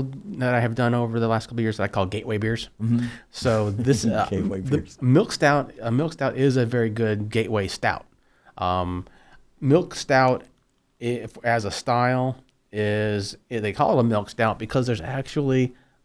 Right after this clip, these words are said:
Speaker 1: um, lactose sugar in it.
Speaker 2: Okay, that's why it's milk. Okay.
Speaker 1: And yeast are lactose intolerant.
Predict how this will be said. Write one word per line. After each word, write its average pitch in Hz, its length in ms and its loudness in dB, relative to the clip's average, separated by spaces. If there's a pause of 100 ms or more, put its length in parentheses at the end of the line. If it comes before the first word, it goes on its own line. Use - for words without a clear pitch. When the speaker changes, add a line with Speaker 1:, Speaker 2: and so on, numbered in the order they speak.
(160)
Speaker 1:
um, 107 200 -2
lactose 120 720 -2
sugar 107 420 -6
in 104 140 -10
it. - 120 -14 (380)
Speaker 2:
Okay, 123 200 -6
that's 120 280 -4
why 107 140 0
it's - 120 -8
milk. - 400 -10
Okay. 95 360 -2 (220)
Speaker 1:
And 104 680 0 (260)
yeast 151 320 -2
are 120 160 -2
lactose 113 440 -6
intolerant. 101 540 -6